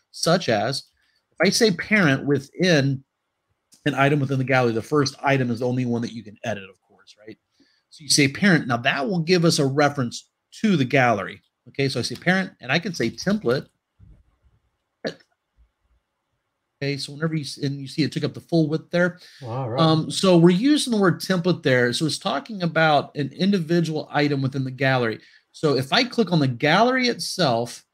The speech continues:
Speaker 1: and then go find the property that I was just, that we were just talking about, the template fill,
Speaker 2: Mm-hmm.
Speaker 1: And you can see that it's set up to be white. Now, a lot of times what you wanna do is put some logic in here, and based on the logic, you can do different things.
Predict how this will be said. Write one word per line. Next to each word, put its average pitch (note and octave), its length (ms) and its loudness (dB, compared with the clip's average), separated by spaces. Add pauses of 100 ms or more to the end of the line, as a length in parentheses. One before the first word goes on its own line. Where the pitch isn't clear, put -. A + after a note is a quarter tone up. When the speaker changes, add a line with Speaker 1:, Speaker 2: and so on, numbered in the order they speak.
(240)
Speaker 1:
and D#3 160 -2
then C#3+ 260 -2
go F#3 240 2
find G#3+ 360 -2
the C#3 60 0
property D3+ 440 0
that B2 120 0
I - 20 4
was A#2+ 160 -2
just, C3+ 340 -10
that C3 180 -6
we B2+ 140 -12 (380)
were C#3 80 -10
just C3 200 -8
talking B2 200 -2
about, G2+ 80 -8
the G2 80 -16 (180)
template - 220 -8
fill, E3+ 420 -2 (540)
Speaker 2:
Mm-hmm. A#2 260 -8
Speaker 1:
And F3 180 2
you F3 80 -2
can F#3 120 0
see C4+ 200 -2
that G3+ 160 2
it's C#3+ 160 0
set E3+ 160 2
up D3 180 0
to C#3 80 -8
be B2+ 160 0
white. B2 340 -2 (580)
Now, D3 400 2
a C#3+ 60 -2
lot C#3 200 -4
of C#4 100 -6
times G3+ 280 2
what F#3+ 100 2
you F#3 120 0
wanna E3+ 160 4
do F#3 160 2
is D3+ 100 2
put - 200 -8
some D#3+ 160 2
logic F#3 440 2
in D3 80 4
here, C#3 420 0 (720)
and D#3 300 2
based E3+ 220 4
on E3+ 80 2
the D3+ 60 0
logic, E3+ 300 4
you D3 100 -8
can C3+ 60 -6
do C#3+ 120 2
different C#3 320 0
things. D3+ 380 0